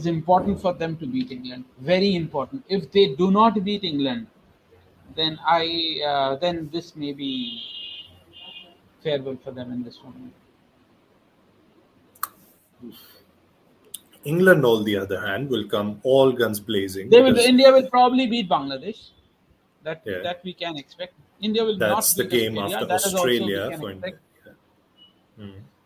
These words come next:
Speaker 1: So essentially, the onus will be on India. If India, uh, I'm doing some calculations mentally. If India lose to England, then they probably have to beat South Africa, and that is not going to be easy.
Speaker 2: True,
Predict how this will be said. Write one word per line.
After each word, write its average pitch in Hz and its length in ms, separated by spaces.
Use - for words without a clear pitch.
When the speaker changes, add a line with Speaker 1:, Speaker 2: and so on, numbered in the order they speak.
Speaker 1:
So 185 80
essentially, 190 960
the 170 120
onus 175 400
will 170 140
be 160 260
on 147 160
India. 147 540
If 180 140
India, 180 640
uh, 151 480
I'm 175 180
doing 214 220
some 233 200
calculations 190 640
mentally. 190 400
If 262 120
India 180 300
lose 190 300
to 262 100
England, 254 360
then 196 160
they 190 80
probably 170 360
have - 560
to 185 120
beat 143 240
South 117 240
Africa, 117 360
and 143 160
that 151 180
is 127 160
not 127 260
going 120 200
to - 80
be 117 160
easy. 113 80
Speaker 2:
True, 120 320